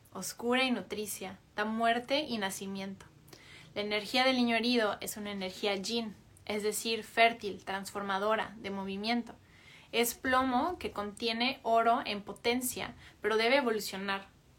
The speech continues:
Pensemos en nosotros como un lado oscuro. No me refiero al lado oscuro del cristianismo, como del diablo o lo malo.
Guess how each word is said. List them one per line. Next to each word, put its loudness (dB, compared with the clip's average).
Pensemos 0
en 0
nosotros 0
como -4
un -4
lado 4
oscuro. 0
No -2
me 4
refiero 2
al 4
lado 8
oscuro 0
del 2
cristianismo, -4
como -6
del -4
diablo 2
o 4
lo 0
malo. 0